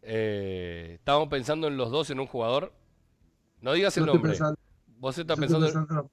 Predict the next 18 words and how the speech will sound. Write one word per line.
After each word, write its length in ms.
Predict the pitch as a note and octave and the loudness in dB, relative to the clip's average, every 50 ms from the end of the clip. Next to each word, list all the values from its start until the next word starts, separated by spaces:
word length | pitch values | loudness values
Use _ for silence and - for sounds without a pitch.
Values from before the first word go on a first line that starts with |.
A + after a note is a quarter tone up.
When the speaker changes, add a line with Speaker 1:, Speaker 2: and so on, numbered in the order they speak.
| _ - | _ -6
Speaker 1:
vos 200 | C3+ C#3 C#3 C3+ | -4 -4 -2 -2
estás 200 | D3+ D3+ D#3 D#3+ D3 | -2 -2 0 0 0
pensando 240 | D3 C3+ D3+ D#3 D3 | -2 -4 -4 -2 -2
en 60 | C#3 | -2
el 40 | C3+ | -2
mismo 200 | D3 D3+ D3+ B2+ | 0 0 0 0
jugador 180 | B2 C#3 C#3+ C3 | 0 -2 -2 -2
que 60 | B2+ | -4
estoy 140 | - C#3 B2+ | -6 -6 -6
pensando 340 | A#2+ B2+ G#2 B2 A#2 A2+ G2+ | -6 -4 -4 -4 -4 -4 -4
yo? 280 | G2 B2 D3+ F#3 - _ _ _ _ _ _ _ _ _ _ _ _ _ _ _ | -2 -2 -4 -4 -6 _ _ _ _ _ _ _ _ _ _ _ _ _ _ _
Speaker 2:
Creo 280 | _ C3+ C#3 D#3+ E3 | _ 0 2 4 4
que 80 | C#3+ C3 | 4 2
sí. 340 | - D#3 D3 C3 - - - _ _ _ _ _ _ _ _ _ _ _ _ _ _ _ _ _ _ _ _ _ _ _ - _ - - | 2 2 2 2 2 0 -4 _ _ _ _ _ _ _ _ _ _ _ _ _ _ _ _ _ _ _ _ _ _ _ -20 _ -20 -14
Speaker 1:
Así 260 | - G#2 G#2+ A#2+ A2 F#2+ | -10 -10 -8 -8 -8 -8
te 100 | G#2+ B2+ | -6 -6
hago. 180 | B2 - F3+ | -4 -4 -4
Speaker 2:
<laughs> 440 | D#3 - - C#3+ - - - _ | -4 -6 -8 -10 -12 -14 -14 _